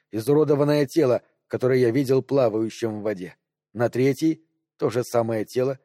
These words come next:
обнажённое, лежащее вниз лицом на полу, до того, как кто-то начал его расчленять.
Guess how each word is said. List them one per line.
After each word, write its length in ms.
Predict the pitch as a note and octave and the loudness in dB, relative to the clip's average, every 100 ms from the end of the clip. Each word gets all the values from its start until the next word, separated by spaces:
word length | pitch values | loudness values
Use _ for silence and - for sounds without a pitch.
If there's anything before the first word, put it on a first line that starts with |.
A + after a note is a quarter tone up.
| _ - | _ -6
обнажённое, 840 | A#2 B2 A#2+ G2+ C3 C3 C#3 C3+ - _ _ | -4 0 -2 0 0 0 -2 -4 -8 _ _
лежащее 760 | G2+ B2 A2 C#3 C3 - C3 A#2 | -2 0 0 0 -2 -2 -2 0
вниз 300 | C3+ C#3 C#3 | 0 -2 0
лицом 420 | C#3+ C3 D3+ B2+ | -2 0 -2 0
на 120 | C3 | 0
полу, 380 | D3 C#3+ A#2 F#2+ _ _ _ | 2 2 0 -4 _ _ _
до 160 | A2+ | -2
того, 280 | B2+ A#2+ C#3+ | 0 2 2
как 200 | B2+ A#2+ | 0 -2
кто-то 300 | - C#3 C3+ | -2 -4 -2
начал 380 | B2 C3 - B2+ | -2 -2 -2 -4
его 360 | A2+ A2 B2 A2 | -2 0 0 2
расчленять. 720 | A#2+ - A#2+ A#2 F#2+ - | -2 -2 -6 -6 -8 -12